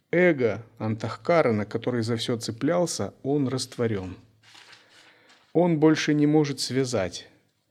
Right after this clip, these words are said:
Он есть как функция, но связать уже не может, так говорят. И вот если есть веревка, но она сгорела, она выглядит как веревка, но связать никого не может. Примерно так.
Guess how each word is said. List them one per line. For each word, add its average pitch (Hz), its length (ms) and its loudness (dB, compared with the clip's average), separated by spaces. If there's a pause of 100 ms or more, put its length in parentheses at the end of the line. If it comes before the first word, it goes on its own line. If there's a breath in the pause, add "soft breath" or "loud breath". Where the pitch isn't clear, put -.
(280)
Он 151 200 4
есть 202 360 2
как 151 240 4
функция, 120 720 2 (120)
но 147 160 4
связать 147 480 2
уже 123 160 -2
не 127 100 0
может, 101 300 -2
так 113 200 -2
говорят. 98 440 -4 (640 soft breath)
И 127 100 -8
вот 120 280 -6
если 135 380 -2
есть 170 260 0
веревка, 147 460 4
но 117 140 2
она 131 200 2
сгорела, 104 600 -2 (100)
она 120 240 -2
выглядит 131 440 -4
как 127 220 -10
веревка, 175 380 2
но 123 180 -2
связать 131 500 -2
никого 113 360 -2
не 113 120 -2
может. 95 420 -12 (160)
Примерно 117 440 -8
так. 110 340 -20